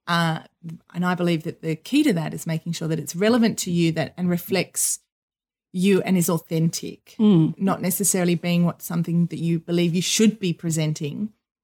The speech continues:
Speaker 1: It should
Speaker 2: Mm.
Speaker 1: actually be authentic to you, because with all of this technology, you can share,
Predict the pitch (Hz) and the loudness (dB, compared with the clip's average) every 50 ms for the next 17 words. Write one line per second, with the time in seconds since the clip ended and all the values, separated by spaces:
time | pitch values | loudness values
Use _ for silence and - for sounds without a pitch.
0 | _ _ 208 208 208 185 156 175 170 165 - - 180 175 160 160 170 165 160 160 | _ _ 2 4 6 6 6 6 4 2 -2 -2 -2 -2 -2 -2 -2 -2 -2 -4
1 | 175 180 - _ _ _ - 180 170 - - 185 180 175 175 - - - - - | -6 -10 -16 _ _ _ -14 -12 -12 -10 -4 -2 0 0 0 -2 -4 -8 -10 -8
2 | - 185 180 196 180 170 - 180 - - 202 190 180 - - - _ _ _ _ | -4 -2 0 0 0 0 -4 -8 -8 -4 -2 -2 -2 -4 -6 -12 _ _ _ _
3 | _ _ _ _ _ 170 190 262 311 320 302 269 220 185 170 170 165 - - - | _ _ _ _ _ 0 2 4 6 6 6 6 4 4 2 0 0 -2 -2 -4
4 | 160 - - - 165 160 156 165 160 - 180 226 247 196 180 175 - 185 170 160 | -6 -8 -6 -6 -4 -2 -2 -2 -2 -2 0 0 0 0 0 -2 -2 0 0 0
5 | 160 - _ - - - 175 170 | 0 -2 _ -8 -6 -4 -4 -4